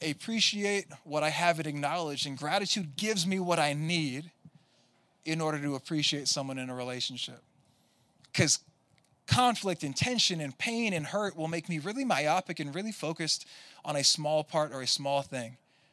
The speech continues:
What I know about everybody here, every single person here, what I'm absolutely confident in is over the last twelve months, you've had to persevere and fight through some things.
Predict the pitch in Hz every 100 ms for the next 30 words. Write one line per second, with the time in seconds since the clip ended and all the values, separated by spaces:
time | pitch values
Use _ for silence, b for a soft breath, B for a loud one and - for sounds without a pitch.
0 | b b 165 165 190 202 180 - - 226
1 | 208 214 202 190 170 165 139 - _ _
2 | _ - 247 262 247 226 220 226 196 180
3 | 170 151 156 - 233 226 214 214 180 -
4 | 220 208 170 156 208 196 127 127 - b
5 | b b b b b b - 180 190 185
6 | 170 180 190 - 220 185 170 196 185 -
7 | - _ _ _ _ _ - 180 190 190
8 | 160 190 180 170 151 165 143 - 147 131
9 | 135 120 131 131 120 135 -